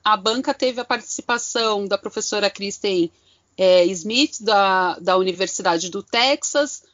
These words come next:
da professora Oti Curiel, da Universidade Nacional da Colômbia,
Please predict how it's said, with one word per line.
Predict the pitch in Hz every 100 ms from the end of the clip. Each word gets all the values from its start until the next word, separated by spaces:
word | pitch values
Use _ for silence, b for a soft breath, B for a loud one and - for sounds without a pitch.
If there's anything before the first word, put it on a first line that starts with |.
| _
da | 226 254
professora | 262 254 240 226 220
Oti | 208 208 -
Curiel, | - 196 190 196 262 359 _ _
da | 196
Universidade | 202 202 202 - 202 202 208
Nacional | 196 - 202 190
da | 185
Colômbia, | - 190 180 185 247 285